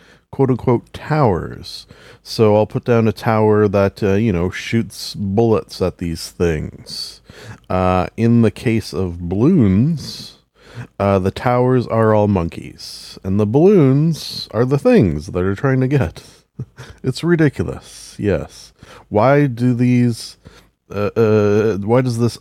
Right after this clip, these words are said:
army of monkeys want to protect, uh, something from balloons? What are the balloons gonna do? It's ridiculous.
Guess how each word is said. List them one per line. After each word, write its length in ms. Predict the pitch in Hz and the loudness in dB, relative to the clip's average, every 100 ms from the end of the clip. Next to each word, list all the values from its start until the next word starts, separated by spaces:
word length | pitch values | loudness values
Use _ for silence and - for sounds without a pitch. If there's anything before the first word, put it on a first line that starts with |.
| - | -2
army 480 | 107 113 117 120 117 | 2 4 4 4 4
of 300 | 110 98 98 | 2 0 0
monkeys 760 | 101 110 127 139 143 151 - | 2 2 0 -2 -2 -4 -6
want 220 | 107 117 - | -2 -2 -4
to 80 | |
protect, 1120 | - 92 - - - 131 - _ _ _ - - - - - 120 110 | -12 -14 -10 -8 -4 -6 -8 _ _ _ -20 -20 -20 -20 -20 -18 -12
uh, 300 | - 90 110 | -6 0 2
something 720 | 98 - - 120 131 135 139 | 0 -2 0 0 2 2 2
from 280 | 123 120 107 | 2 0 2
balloons? 580 | 98 95 98 131 151 117 | 2 2 4 4 2 0
What 180 | 117 139 | -2 0
are 40 | |
the 120 | 127 | 0
balloons 540 | 117 120 131 147 156 - | -2 2 4 4 2 0
gonna 260 | 95 82 | -4 -2
do? 340 | 71 60 - - _ _ _ _ _ _ - | -6 -10 -12 -18 _ _ _ _ _ _ -14
It's 180 | 104 151 | -10 -2
ridiculous. 920 | 160 190 202 - 76 58 - - | 2 2 2 -2 -8 -10 -18 -20